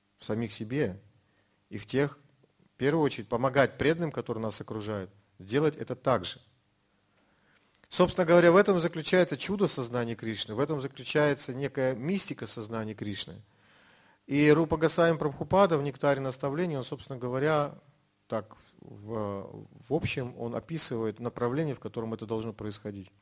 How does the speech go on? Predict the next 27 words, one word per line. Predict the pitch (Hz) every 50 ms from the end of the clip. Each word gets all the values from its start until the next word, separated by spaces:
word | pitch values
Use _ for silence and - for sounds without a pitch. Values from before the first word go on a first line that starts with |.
| _ _ _
То |
есть | - - -
сознание | - 104 98 117 135 139 127 117
даётся | 107 120 117 117 107 - - _ _ _ _ _ _ _ _ _ _ _ _ -
для | 110 104 110 117
этой | 113 110 110 107
цели. | - - - 107 98 95 98 - _ _ _ _ _ _ _ _ _ _ _ - - - - _ _ - _ _ _ _ _ _ _ _ _ _ _ _ _ _ _ _ _ _ _ _ _ _ -
Ам, | - 117 117 113 110 110 110 110 110 107 - - _ _ _ _
итак, | - 143 - 185 180 185
первая | - 196 180 180 175 170
вещь, | 190 190 -
которую | - 160 - 160 147 151
я | 139
хотел | - 151 - - 156 143 131
зафиксировать, | 131 135 - - 143 - - 220 220 202 170 139 120 - - - - - _
вот | - 107 107 104 - - - - _ _
как | - 110 107 107 -
послание, | - 113 - - - 135 127 117 107 104 104
да, | 101 139 160 175 170
в | - -
нашем | 127 113 - - 117
семинаре, | 104 - - 113 113 110 110 110 107 98 104 107 - _ _ _ _ _ _ _ _ _ _ _ _ -
это | 131 120 - 139
то, | - - 165 165
что, | 151 - - - - 151 147 139 135 127 - 107 - - _ _ _ _ _ _ _ _ _ _ _ _ _ _ _ _ _ _ _ _ _ _ - - -
собственно | - - 160 151 - - 147 143
говоря, | 131 143 139 147 147 151 147 139 131 117